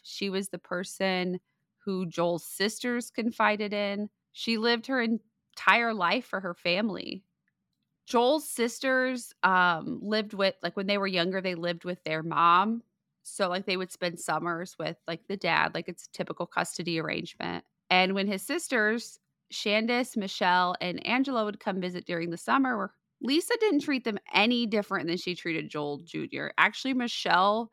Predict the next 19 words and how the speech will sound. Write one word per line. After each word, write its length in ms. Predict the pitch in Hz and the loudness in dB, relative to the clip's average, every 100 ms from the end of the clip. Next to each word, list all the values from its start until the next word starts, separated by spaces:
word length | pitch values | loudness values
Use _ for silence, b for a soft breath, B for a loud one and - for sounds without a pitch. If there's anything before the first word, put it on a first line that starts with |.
| _ _ _ _ - | _ _ _ _ -2
looked 320 | 196 233 - | 2 2 6
up 280 | 165 170 - - | 8 8 4 -8
to 460 | 240 233 233 233 | -4 -2 -4 -6
Lisa 380 | 220 247 269 277 | -2 -2 0 -4
so 220 | 277 262 | -2 0
much 400 | 247 240 247 - - | 2 2 0 -6 2
that 280 | 208 180 - - | 4 4 0 2
her 380 | 220 233 233 233 | 4 4 2 0
wedding 520 | 185 185 202 226 254 | 2 2 4 0 -2
set, 320 | - 254 - | 2 2 2
like, 160 | 196 196 | -2 -4
when 100 | 180 | -6
she 140 | 190 | -4
was 180 | 185 175 | -4 -4
engaged, 640 | 180 175 - 185 196 - - 180 | -6 0 0 0 -4 -10 -14 -6
was 320 | 180 180 165 | -2 -2 -2
a 60 | 165 | -2
replica 720 | 160 160 175 - 170 82 - - | -2 -2 -6 -2 2 2 0 -2
of 320 | 151 151 - | 0 0 -2